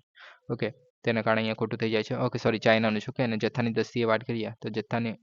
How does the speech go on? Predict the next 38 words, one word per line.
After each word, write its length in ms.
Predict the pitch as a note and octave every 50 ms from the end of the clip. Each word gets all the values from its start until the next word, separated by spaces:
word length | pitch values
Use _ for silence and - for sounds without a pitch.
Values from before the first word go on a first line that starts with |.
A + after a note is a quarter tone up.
| _ _ -
એક 100 | A#2 A#2+
રીતે 160 | A2+ - A#2
ચીનની 300 | - - B2 A#2 A#2 A#2
જ 80 | A2 A2+
વાત 160 | A2 G#2+ -
કરવામાં 300 | - A#2 A#2 G#2+ G#2+ G#2+
આવે 60 | G#2
છે 60 | -
અહીંયા, 160 | - G#2+ G#2
ઓકે. 140 | A#2 - -
એક 100 | A2 A#2+
મિનિટ 200 | A2+ A2 A2 A2
જોઈ 160 | A#2 G#2 G#2
લઈએ. 160 | G#2 G#2+ B2 C3 - _ _ _ _ - - - - _ _ _ _ _ _ _ _ _ _ _
તો 120 | - A#2 A2
આમાં 340 | A2+ - A2+ A2+ A#2 A2+ A2+
જે 120 | A#2 A#2+
છે 260 | A2+ - C#3 C3 B2+ B2+
ચીન 320 | - - C3+ C3 C3 B2
પછી 220 | A2 A#2+ - -
આપણે 200 | B2 A2+ - A#2
વિશ્વમાં 300 | A2+ A2 - - A#2 A#2
તમાકુના 420 | A2+ B2+ A#2 A2+ A2 - A#2 A2+ A#2
સૌથી 240 | - A#2+ G#2+ - A2+
મોટા 200 | A2+ A2 A#2+ A2+
ઉત્પાદક 300 | G#2 - A2 G#2+ G#2+ G#2
છે, 160 | - - A#2+
ઓકે. 180 | - - B2
અને 180 | G#2+ G#2+ A2+ G#2+
જથ્થાની 420 | - A2 G2+ - _ - B2 B2
જથ્થીએ 360 | A2+ A#2 A2 - - A#2 A2 G#2+
આપણે 280 | - A#2+ A2 - A#2
દ્રષ્ટિએ 520 | A#2 A2 A#2 A2+ A2 - - - - A#2 A#2
વાત 200 | A2+ A2+ A2+ -
કરીએ 220 | - A#2+ A#2+ A#2
કે 220 | A2 - A#2+ A2
બિન 340 | - D3+ A#2 B2 B2 B2 A2+
ઉત્પાદિત 380 | - - - B2 A2+ A2+ G#2+